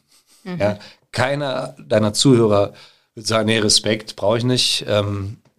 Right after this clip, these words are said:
Speaker 2: braucht kein Mensch“, sondern alle werden die Bedeutung von Respekt erahnen oder, äh,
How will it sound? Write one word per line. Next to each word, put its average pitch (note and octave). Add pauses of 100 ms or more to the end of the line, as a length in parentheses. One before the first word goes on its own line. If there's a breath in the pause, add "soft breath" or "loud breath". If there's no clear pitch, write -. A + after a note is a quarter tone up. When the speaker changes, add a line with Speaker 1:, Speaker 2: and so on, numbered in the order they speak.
(280)
Speaker 2:
braucht G2
kein F#2+
Mensch“, A#2 (400 loud breath)
sondern G2+
alle G#2+
werden G2+
die F#2+
Bedeutung G2
von G2
Respekt -
erahnen G#2
oder, F2+
äh, -